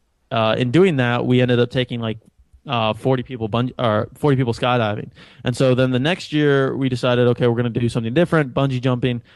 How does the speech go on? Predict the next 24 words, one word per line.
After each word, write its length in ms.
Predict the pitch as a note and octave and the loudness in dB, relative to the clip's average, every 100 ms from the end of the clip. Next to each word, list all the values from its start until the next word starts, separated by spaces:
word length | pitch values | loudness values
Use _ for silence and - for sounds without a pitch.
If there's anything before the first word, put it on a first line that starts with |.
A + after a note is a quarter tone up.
| - _ | -20 _
Um, 420 | - A#2 A2+ A2+ | -2 2 2 2
and 100 | A#2 | 2
we 80 | A#2 | 2
took, 220 | A2+ A#2+ | 2 0
like, 160 | A#2 A2+ | 2 2
thirty 200 | A#2 A2 | 2 2
people 260 | A#2+ A2 G#2 | 0 0 0
bungee 260 | A2+ A#2 | 0 0
jumping. 360 | G#2+ G#2+ - A#2+ - - - | 0 -2 -2 -8 -12 -18 -6
And 140 | B2 | -4
so 260 | - C3 B2+ | 2 4 4
it 120 | C3+ | 4
was 100 | C#3 | 2
just 140 | D3+ | 2
one 120 | E3+ | 2
of 80 | B3 | 2
these 160 | F#3+ - | 2 0
things 260 | F3+ D#3+ | -2 0
that 360 | C3 C3+ C3 - _ _ _ - | 2 2 2 -2 _ _ _ -18
they're 280 | C3 D#3+ G3+ | -2 2 4
really 260 | E3+ F#3 | 4 2
good 540 | D3+ D3+ D#3 D3+ C3 - _ _ - - | 2 2 4 4 0 -8 _ _ -20 -14
real 400 | - B2+ E3 D#3 | -4 2 4 2
life 480 | C#3+ C3+ D3 - _ | 2 2 0 -6 _